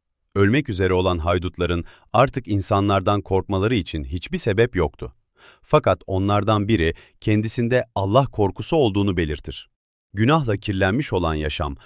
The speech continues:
sona ermek üzereyken şöyle der: "Biz haklı olarak cezalandırılıyor, yaptıklarımızın karşılığını alıyoruz. Oysa bu adam hiçbir kötülük yapmamıştır." Tövbe eden haydutun yüreğinde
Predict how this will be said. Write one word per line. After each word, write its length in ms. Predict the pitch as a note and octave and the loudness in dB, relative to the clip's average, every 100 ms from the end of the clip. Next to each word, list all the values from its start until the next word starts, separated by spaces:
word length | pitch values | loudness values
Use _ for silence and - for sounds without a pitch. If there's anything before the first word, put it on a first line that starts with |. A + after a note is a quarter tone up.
| - | -20
sona 320 | - - B2+ D#3+ | -6 -2 0 0
ermek 340 | F#2+ F#2 C3 | 0 0 -2
üzereyken 520 | G2+ F2 F2 F2 C3 C#3+ | -2 0 0 0 0 0
şöyle 400 | - F#2+ D#2 C#2 | 0 0 0 -4
der: 260 | B1 - _ _ _ _ - - - | -10 -14 _ _ _ _ -20 -20 -4
"Biz 200 | C3 - | -2 -2
haklı 360 | - F#2+ - D#3 | -2 -4 2 2
olarak 380 | A2 G#2+ A2 | 4 4 2
cezalandırılıyor, 920 | G#2 F#2+ G#2 G2 F#2+ F#2+ F2+ E2+ D2+ - - _ - | 0 2 4 4 2 0 0 0 0 -6 -20 _ 0
yaptıklarımızın 800 | G2 - A#2 A#2+ A2+ A2+ A2 - | 2 2 -2 0 2 2 0 0
karşılığını 560 | A#2 G#2 - G#2 G2+ | 2 2 2 0 2
alıyoruz. 500 | G2+ D2 C#2 C2 - - - _ - | 2 0 -4 -8 -16 -20 -20 _ 4
Oysa 440 | D#3+ - F2+ E2 | 4 4 0 2
bu 160 | C3 A2 | 4 4
adam 300 | D#2 C2+ C2 | 2 -4 -6
hiçbir 380 | - - G#3 | -10 -6 -4
kötülük 420 | - B2 B2 D#3 A#2 | -2 -2 0 0 4
yapmamıştır." 760 | G#2+ - C#2+ - - - - _ _ _ _ _ _ - | 4 2 -6 -6 -12 -14 -18 _ _ _ _ _ _ -2
Tövbe 380 | G2+ F#2+ C3+ A2 | 2 4 4 4
eden 240 | F2+ F2+ | 2 0
haydutun 480 | E2 F2+ F#2 - G#2 | 2 0 0 -2 -2
yüreğinde 560 | F2+ D#2+ D2+ C#2+ E2 | 0 0 -2 -2 -4